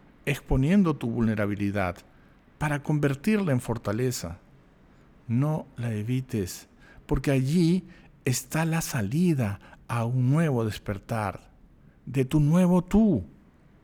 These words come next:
que solo quiere vivir con sus defectos,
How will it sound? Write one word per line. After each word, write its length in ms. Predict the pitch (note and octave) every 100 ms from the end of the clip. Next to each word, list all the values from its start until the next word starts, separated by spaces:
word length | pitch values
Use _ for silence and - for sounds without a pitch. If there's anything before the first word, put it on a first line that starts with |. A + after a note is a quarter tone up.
| - - - - - -
que 100 | C3+
solo 360 | F3+ F3+ F3
quiere 220 | - E3+
vivir 420 | E3+ D#3 D3+ F3 E3
con 160 | B2
sus 180 | - A#2+
defectos, 720 | A2 - B2 A#2 A2 G2 -